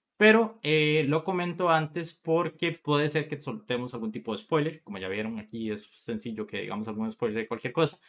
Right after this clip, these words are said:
Entonces, vamos a comentar cuál es la película que vamos a ver para la siguiente semana, por si ustedes gustan verla y comentarla con nosotros, ya sea por las redes sociales o aquí en el chat de Twitch para quienes estén en vivo.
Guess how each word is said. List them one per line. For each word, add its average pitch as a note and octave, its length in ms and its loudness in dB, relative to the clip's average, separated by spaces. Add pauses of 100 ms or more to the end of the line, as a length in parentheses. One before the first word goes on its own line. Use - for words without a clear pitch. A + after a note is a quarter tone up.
(240)
Entonces, D3 680 0
vamos D3 320 4
a - 80 -2
comentar E3+ 560 2
cuál C#3+ 180 2
es D#3+ 60 2
la E3+ 140 0
película D#3+ 420 -2
que A#2+ 100 -4
vamos A#2+ 380 0
a D#3+ 60 -2
ver D3 180 -2
para A2 160 0
la G#2 80 -4
siguiente G#2+ 320 -8
semana, D#3+ 340 0
por A2+ 140 -2
si - 120 -14
ustedes A2 280 -2
gustan A#2+ 320 -6
verla C3 400 -4
y B2 180 -6
comentarla B2+ 540 -4
con C3 140 -6
nosotros, D3 480 -6
ya A2 160 -4
sea A2+ 300 -4
por A#2+ 140 -2
las A#2 120 -2
redes A#2+ 180 0
sociales C#3+ 540 -2
o A#2 120 2
aquí A#2 280 -4
en A2 100 0
el G#2+ 100 -12
chat A2 160 -4
de A2 100 -4
Twitch C#3 340 -8
para G2 200 -4
quienes G2+ 220 -12
estén G2+ 320 -8
en A2+ 100 -4
vivo. C#3 220 2